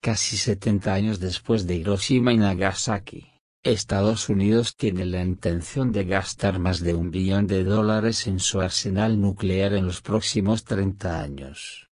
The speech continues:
según un nuevo informe. En los próximos treinta años, Estados Unidos planea gastar aproximadamente un billón de dólares para mantener su arsenal actual,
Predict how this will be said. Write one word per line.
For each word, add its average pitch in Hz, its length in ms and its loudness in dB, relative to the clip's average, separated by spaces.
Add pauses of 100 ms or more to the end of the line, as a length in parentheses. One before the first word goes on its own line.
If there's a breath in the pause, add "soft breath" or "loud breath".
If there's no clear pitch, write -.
(160)
según 120 560 4
un 110 200 6
nuevo 113 320 6
informe. 85 760 -2 (480)
En 104 180 2
los 95 220 -2
próximos 104 720 0
treinta 98 580 -2
años, 69 680 -12 (220)
Estados 110 640 0
Unidos 117 440 2
planea 98 480 0
gastar 110 460 -2
aproximadamente 101 1120 0
un 98 160 2
billón 110 320 2
de 95 140 0
dólares 123 580 2
para 92 280 0
mantener 98 640 0
su - 200 -2
arsenal 107 560 2
actual, 78 640 -6